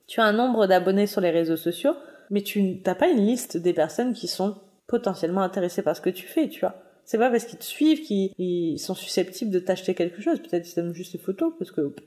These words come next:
peut-être qu'ils ont liké à un moment donné, bref, et cetera. Tu dois avoir une liste, tu dois extraire une liste, une liste de, d'emails <laughs> de tes futurs prospects pour les contacter régulièrement.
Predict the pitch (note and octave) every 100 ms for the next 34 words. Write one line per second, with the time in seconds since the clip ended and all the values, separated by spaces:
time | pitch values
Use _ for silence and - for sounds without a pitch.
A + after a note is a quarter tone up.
0 | - - F#3 F3 E3+ D#3 D3+ - A3+ F#3
1 | E3 D#3+ D#3+ D#3 G#3+ A#3 F#3 A3 - -
2 | F#3+ - E3 E3+ - - - - - A3
3 | C#4+ B3+ C4 A#3 G#3+ G#3+ A3+ - F#3+ F#3
4 | - B3+ - - - A3 - F#3+ F#3+ F#3+
5 | G#3 A#3 - - _ - F3+ E3+ F3+ A#3
6 | - F3 E3 E3 D#3+ D#3+ G#3 G#3+ D3+ A3
7 | C4+ C3+ - _ - - G#3+ - F3+ F#3+
8 | A3 A3+ - - A#3+ - G#3+ - - G#3
9 | G#3 - F3 E3 F#3+ F3 F3+ G3+ F#3 F#3
10 | F#3 F3 F3 E3+ E3 D#3+ D3+